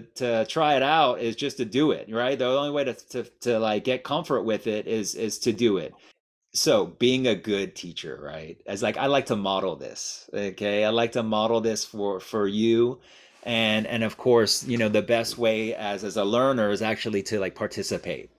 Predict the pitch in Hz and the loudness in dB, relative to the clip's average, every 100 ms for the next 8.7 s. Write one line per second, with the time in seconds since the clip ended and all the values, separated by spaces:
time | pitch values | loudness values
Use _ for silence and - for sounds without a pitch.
0 | _ - 95 95 98 95 - - - - | _ -6 -2 0 -2 -4 -12 -20 -20 -20
1 | _ - 101 101 98 - 110 104 101 - | _ -8 -4 -4 -2 0 2 2 0 -2
2 | 101 95 87 - 117 113 107 107 120 139 | -2 -2 -6 -8 -4 -2 0 2 4 4
3 | - 127 110 98 95 92 - 98 92 - | 2 0 2 2 2 -2 -2 -4 -4 -4
4 | 85 78 - - _ _ _ _ - 101 | -6 -6 -10 -18 _ _ _ _ -6 -4
5 | - 117 120 117 107 104 101 113 117 107 | -2 0 2 2 0 0 0 2 0 -2
6 | 104 90 82 - 92 98 104 107 87 80 | -4 -4 -6 -8 -8 -2 0 2 0 -4
7 | - - _ _ _ - 135 120 110 110 | -10 -20 _ _ _ -6 4 4 6 4
8 | 110 - 107 104 98 95 95 | 2 2 0 0 -2 -6 -12